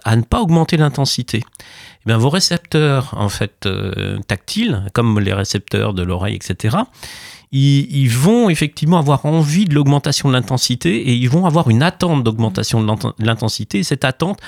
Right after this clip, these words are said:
en fin de compte, va susciter un plaisir, pour le coup, l'attente, en fin de compte, qu'il se passe quelque chose. Euh, donc, en général, on augmente la,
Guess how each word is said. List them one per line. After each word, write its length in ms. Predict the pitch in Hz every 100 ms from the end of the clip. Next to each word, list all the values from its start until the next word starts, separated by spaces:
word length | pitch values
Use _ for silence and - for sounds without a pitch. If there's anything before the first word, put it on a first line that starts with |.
| - - -
en 80 |
fin 140 | 113 120
de 60 |
compte, 180 | 120 202
va 100 | 127
susciter 800 | 120 - 190 - 175 - 180 175 -
un 100 | 123
plaisir, 680 | - 143 143 139 202 254 - -
pour 140 | 120
le 120 | 123 120
coup, 300 | - 196 - - - -
l'attente, 500 | 113 143 175 202 -
en 80 | 120
fin 140 | -
de 80 | 117
compte, 240 | - 196 -
qu'il 140 | 113
se 100 | -
passe 240 | - 139
quelque 280 | - 131 -
chose. 440 | 113 123 160 220 - - - - -
Euh, 420 | 104 101 98 92
donc, 260 | 95 120 135
en 180 | 98 98
général, 360 | 98 104 127
on 120 | 98 98
augmente 320 | 107 117
la, 100 | -